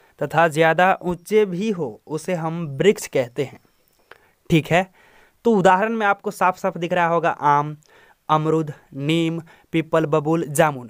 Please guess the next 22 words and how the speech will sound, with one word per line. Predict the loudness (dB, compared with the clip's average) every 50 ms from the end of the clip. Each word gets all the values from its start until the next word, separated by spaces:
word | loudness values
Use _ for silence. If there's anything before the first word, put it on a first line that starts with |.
| -10 -6
ये | -4 -4 -2
सभी | -2 -2 -2 -2 -2
के | -2 -2
सभी | -4 -4 -4 -6 -4 -2
क्या | -2 0 0
हैं, | 0 0 -2 -4 -6 _ _ _ _ _ _ -10
वृक्ष | -8 -8 -8 -2 2 4 4 4 2 0 -4 -12 -12
हैं, | -14 -14 -18 -20 -20 -20 _ _ _ _ _ -8
ठीक | -6 -4 -2
है। | 0 -2 -2 -4 _ _ _ -20 -20 _ _ _ -6
तो | -6 -4
शाक, | 0 2 4 4 4 4 2 -2 -6
झाड़ी | -6 -4 -4 -4 -2 -4 -4
और | -2 -2 -2 -2 -2
वृक्ष | -4 -4 -4 -4 -4 -6 -8 -16 -20 -20 _ _ _ _ 0
आपको | 2 2 2 2 -2 -4
समझ | -4 -2 -2 -2 -2 -2
में | -2 -2 -4 -2 0
आया | 0 2 2 2 2 0 -2 -6 _ _ _ _ _ _ _ -4
कि | -4 -2
नहीं | -2 -2 -4 -6 -8
आया? | -8 -10 -12 -14 -18